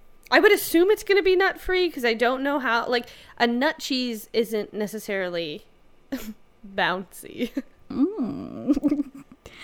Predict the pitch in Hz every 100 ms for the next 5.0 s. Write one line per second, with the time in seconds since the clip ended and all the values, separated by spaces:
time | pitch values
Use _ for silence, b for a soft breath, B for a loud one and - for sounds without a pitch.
0 | B B 233 240 196 214 233 233 277 277
1 | 277 262 - 196 190 196 190 - - 180
2 | 170 - - - _ 190 185 175 - -
3 | 185 180 175 170 170 170 170 175 175 175
4 | 175 - 180 170 170 170 165 165 175